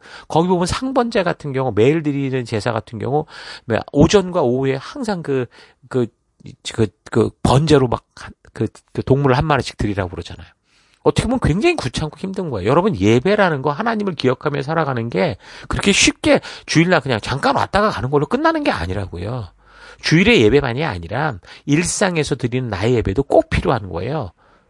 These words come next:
그게 바로 우리의 큐티가 되고 새벽 예배가 되고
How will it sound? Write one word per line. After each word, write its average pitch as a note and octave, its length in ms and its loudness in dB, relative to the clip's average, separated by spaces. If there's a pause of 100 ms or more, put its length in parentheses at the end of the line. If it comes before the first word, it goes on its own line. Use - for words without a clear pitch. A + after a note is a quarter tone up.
(240)
그게 D#4+ 220 4
바로 E3 220 4
우리의 C#3 200 2
큐티가 - 380 -2
되고 C3 440 0
새벽 C#3+ 360 -4
예배가 A2 300 0
되고 E3 420 0